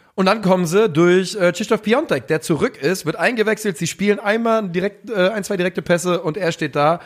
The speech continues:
und netzt zum eins zu eins. Ähm, und ich möchte den Take machen, dass Piątek bei einer Mannschaft, der ein Stürmer fehlt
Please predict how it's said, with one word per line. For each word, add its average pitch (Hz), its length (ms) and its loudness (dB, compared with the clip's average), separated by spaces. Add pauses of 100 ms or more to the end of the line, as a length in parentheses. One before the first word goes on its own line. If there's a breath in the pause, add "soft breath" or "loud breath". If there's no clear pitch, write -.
(220 loud breath)
und 151 360 0
netzt 156 440 -4
zum 185 140 -2
eins 180 220 -2
zu 147 120 -2
eins. 165 380 -2
Ähm, 160 420 0
und 139 320 -10 (560 soft breath)
ich 131 120 -6
möchte 226 300 2
den 190 140 -4
Take 202 200 2
machen, 165 260 -2
dass 143 220 -4
Piątek 165 680 -2
bei 143 340 -2
einer 151 160 0
Mannschaft, 196 680 -2
der 151 180 -2
ein 160 120 -2
Stürmer 214 300 0
fehlt 135 420 -6